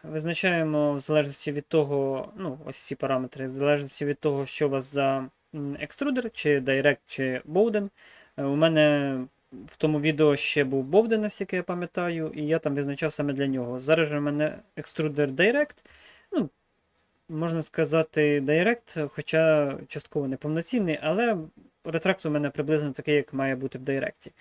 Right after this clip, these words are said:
І я його перевіряю саме от з таким скру-, кроком. Кінцева довжина ретракту один міліметр, початкова нуль і крок нуль один.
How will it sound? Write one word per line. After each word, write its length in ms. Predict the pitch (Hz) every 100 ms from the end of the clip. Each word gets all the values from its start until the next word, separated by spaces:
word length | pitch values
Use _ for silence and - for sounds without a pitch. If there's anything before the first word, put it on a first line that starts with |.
| - - - _
І 200 | 190 233
я 140 | 190 196
його 240 | 180 160
перевіряю 540 | 160 151 147 165 160
саме 280 | 143 147 147
от 200 | 147 151
з 160 | - -
таким 300 | - - 139
скру-, 340 | - - 151
кроком. 440 | - 147 143 127 -
Кінцева 400 | 151 151 160 151
довжина 380 | 147 156 170
ретракту 420 | 160 - 202 - 180
один 220 | 175 240
міліметр, 440 | 226 214 208 175
початкова 500 | 156 147 156 - 147
нуль 200 | 156 202
і 320 | 196 160 156
крок 320 | 143 160 170 -
нуль 160 | 139
один. 220 | 131 -